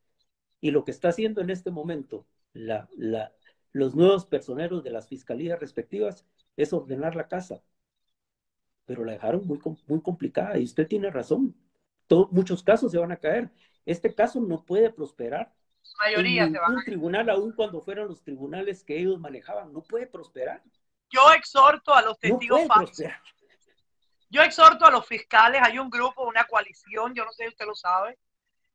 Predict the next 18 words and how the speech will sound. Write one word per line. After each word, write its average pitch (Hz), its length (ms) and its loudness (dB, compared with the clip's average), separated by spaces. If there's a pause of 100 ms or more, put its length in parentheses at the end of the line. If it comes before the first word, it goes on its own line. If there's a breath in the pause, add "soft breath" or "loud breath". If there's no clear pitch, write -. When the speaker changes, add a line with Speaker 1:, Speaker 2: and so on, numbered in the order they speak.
Speaker 2:
que 220 80 -2
han 220 160 2
formado 240 500 2
varios 247 320 2
fiscales 254 480 -2
que 226 80 -16
fueron 220 260 -8
amenazados, 226 680 -4
incluso 262 560 -16 (520)
ellos 254 400 0
denuncian 277 640 -6
y 233 80 -10
denunciaron 208 480 -4
públicamente, 247 560 -6
busque 240 240 -10
todos 233 240 -6
mis 220 160 -14
videos, 208 360 -6